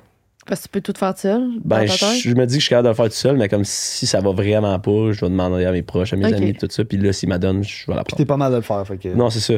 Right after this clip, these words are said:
Speaker 2: Non, je me sens pas
Speaker 1: Fait
Speaker 2: mal
Speaker 1: que
Speaker 2: de
Speaker 1: t'as
Speaker 2: le
Speaker 1: pas
Speaker 2: faire.
Speaker 1: de misère à le demander, c'est
Speaker 2: Non,
Speaker 1: juste que
Speaker 2: non,
Speaker 1: t'en
Speaker 2: je
Speaker 1: as
Speaker 2: pense
Speaker 1: pas
Speaker 2: pas.
Speaker 1: souvent besoin.
Speaker 2: Ouais, c'est ça que je dirais. Ouais.
Speaker 1: Si quelqu'un te le propose.
Speaker 2: Non, je vais apprendre. Ouais, je vais apprendre. Ouais. Mais en fait, ça dépend, tout dépendant c'est qui, là.
Speaker 1: Ouais.
Speaker 2: C'est sûr que c'est un de mes amis proches ou ma famille, whatever, c'est sûr que je le prends, là.
Speaker 1: Ouais.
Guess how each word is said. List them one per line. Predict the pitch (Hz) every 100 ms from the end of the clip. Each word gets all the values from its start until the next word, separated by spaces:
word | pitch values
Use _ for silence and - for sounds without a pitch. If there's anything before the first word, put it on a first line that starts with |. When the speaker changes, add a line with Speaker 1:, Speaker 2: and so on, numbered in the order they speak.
| 107 -
Speaker 2:
Non, | - 92 -
je |
me |
sens | 104 110
pas |
Speaker 1:
Fait | 110
Speaker 2:
mal |
Speaker 1:
que |
Speaker 2:
de | -
Speaker 1:
t'as |
Speaker 2:
le | 190
Speaker 1:
pas | 233
Speaker 2:
faire. |
Speaker 1:
de | 214
misère | 185 185
à | 180
le |
demander, | 170 165 170 196
c'est |
Speaker 2:
Non, | -
Speaker 1:
juste | -
que | 92
Speaker 2:
non, |
Speaker 1:
t'en | 185
Speaker 2:
je | 180
Speaker 1:
as |
Speaker 2:
pense | -
Speaker 1:
pas | 202
Speaker 2:
pas. |
Speaker 1:
souvent | - 208 185 180
besoin. | 170 156 131 156 - - _ _ -
Speaker 2:
Ouais, | 107 104
c'est | 117
ça |
que | 117
je | 107
dirais. | 98 92 - _ _ -
Ouais. | 92 -
Speaker 1:
Si | - - - 208
quelqu'un | 214 196
te | 185
le | 180
propose. | - 180 175 175 196 190 185 - - _ _ _ _
Speaker 2:
Non, | 180 196
je |
vais | 208
apprendre. | 151 113 120 _
Ouais, | 160 156
je |
vais | 147
apprendre. | 135 123 - _ _ _ _ _ -
Ouais. | 107 117
Mais | -
en | 113
fait, | 151
ça | 110
dépend, | 117 -
tout | 113 -
dépendant | 120 117 110 107
c'est | 113 95
qui, | - 127
là. |
Speaker 1:
Ouais. | 156 185
Speaker 2:
C'est | 175
sûr | 175 120
que |
c'est | -
un |
de | 104
mes | 98
amis | 98 98
proches | - 107 98
ou | 92
ma | 87 82 92
famille, | 107 104
whatever, | 98 98 101 110
c'est | -
sûr | -
que | 113
je |
le | 101
prends, | 120
là. | 117 123
Speaker 1:
Ouais. | 202 180 175